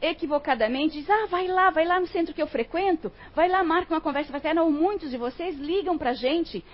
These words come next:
"Olha, quero marcar", ou "Vem aqui mesmo, quero marcar uma conversa fraterna pra, pra um amigo meu, pra uma amiga minha." "Mas é, esse, esse amigo, ele já conhece, já veio aqui?"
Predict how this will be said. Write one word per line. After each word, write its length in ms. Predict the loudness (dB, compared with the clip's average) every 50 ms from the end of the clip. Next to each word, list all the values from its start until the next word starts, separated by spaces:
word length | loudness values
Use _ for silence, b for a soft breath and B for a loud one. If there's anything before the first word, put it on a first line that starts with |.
| B B B
"Olha, 80 | -2 0
quero 180 | 2 2 2 2
marcar", 280 | 2 -2 -2 -2 -2
ou 160 | 0 0 0
"Vem 300 | 0 0 -2 -2 0 0
aqui 180 | 0 -2 0 -2
mesmo, 300 | -2 -2 -2 -4 -4 -6
quero 160 | -4 -2 -2
marcar 220 | 0 -2 -2 -2 -2
uma 80 | -2
conversa 240 | -2 -4 -4 -6 -6
fraterna 320 | -8 -8 -6 -6 -6 -6
pra, 280 | -4 -4 -2 -2 -2 -2
pra 120 | -2 -4 -4
um 20 |
amigo 280 | -4 -4 -4 -4 -6 -2
meu, 200 | 2 4 4 4
pra 120 | 4 0
uma 80 | -6 -4
amiga 240 | -4 -2 -2 -2 -2
minha." 320 | -2 -4 -6 -6 -8 -8 -10 -14 -18 -20 -20 -20 -20 B B B B B B
"Mas 120 | -10 -6
é, 280 | -4 -2 -2 -2 -2 -4
esse, 240 | -6 -8 -10 -10 -8
esse 220 | -8 -6 -4 -4
amigo, 440 | -2 -2 -2 -2 -2 -4 -6 -8 -12 -14 B B B B B B
ele 500 | B 2 2 2 2 -2 -4 -4 -4 -4
já 160 | -4 -4 -4 -4
conhece, 420 | -4 -2 -2 0 0 -2 -2 -4
já 100 | -6 -4
veio 220 | -4 -2 -2 -2
aqui?" 380 | -2 -4 -4 -6 -6 -6 -6 -8